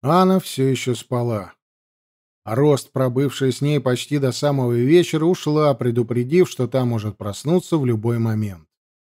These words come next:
Студенток, которые с ней были, я больше не видел. Несмотря на свой исключительный статус почти Скелли,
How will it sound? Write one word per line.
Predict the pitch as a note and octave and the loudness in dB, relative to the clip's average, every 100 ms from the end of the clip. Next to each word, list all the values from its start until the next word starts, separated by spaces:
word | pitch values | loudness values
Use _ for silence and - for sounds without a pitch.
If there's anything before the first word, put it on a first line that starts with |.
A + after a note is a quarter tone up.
| _ _ _ _ _ _ | _ _ _ _ _ _
Студенток, | - D3 D#3 G#3 F3+ E3+ | -4 -2 4 4 4 0
которые | - E3+ F#3+ F#3 F3 | 2 2 4 4 4
с | - | 2
ней | F3+ F3+ | 2 2
были, | F#3+ A#3 | 2 2
я | C#3 B2+ | 2 2
больше | B2+ C#3+ B2+ C#3+ | 0 -2 -4 -4
не | C#3+ | -2
видел. | C3+ A2+ F2+ D#2+ _ _ _ _ _ _ _ _ _ | 0 -2 -6 -18 _ _ _ _ _ _ _ _ _
Несмотря | - A#2+ B2 F3 | -10 -6 0 2
на | D#3+ | 2
свой | C#3 C#3+ E3+ | 0 2 2
исключительный | C#3 C3+ B2 - E3 D#3 C3+ | 2 0 -2 -2 -2 0 0
статус | B2 - D3 C3 A#2+ | -2 -2 -2 0 -4
почти | - A2 - D#3 | -6 -6 -4 -4
Скелли, | C#3 - D#3+ F#3+ E3 A2 E2 | -4 -2 4 4 4 0 -6